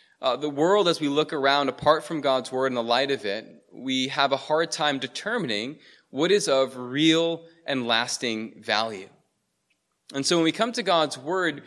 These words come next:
we find here a, a, a standard by which we're able to judge the worth and the value of something. Paul said this earlier regarding our own selves, right? He had said earlier in chapter six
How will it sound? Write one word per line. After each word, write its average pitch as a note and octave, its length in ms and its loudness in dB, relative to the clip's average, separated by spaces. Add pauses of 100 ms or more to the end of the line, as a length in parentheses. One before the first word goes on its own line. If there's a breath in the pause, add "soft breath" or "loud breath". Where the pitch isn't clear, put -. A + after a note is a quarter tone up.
(160 loud breath)
we D#3+ 140 -6
find G#3+ 420 0
here E3 320 2
a, - 100 0
a, A#2 300 -2
a C#3 60 0
standard D3+ 840 -4 (380 soft breath)
by D3+ 120 2
which E3+ 240 0
we're E3 80 -2
able F#3 260 0
to E3+ 140 -2
judge D3 600 0
the D#3 120 -4
worth E3 580 -2
and D3 160 -4
the C#3 60 -4
value D#3 480 0
of G#2 60 -12
something. A2+ 260 -8
Paul A3+ 280 0
said F3+ 280 -4
this C#3+ 140 -6
earlier D#3 340 0
regarding C3+ 400 0
our C3+ 140 -2
own B2+ 180 -2
selves, C3 580 -2
right? A#2 300 -2 (460 soft breath)
He E3 100 0
had D3 80 0
said E3+ 240 6
earlier D#3+ 400 4
in D3 80 2
chapter D3 420 2
six - 560 0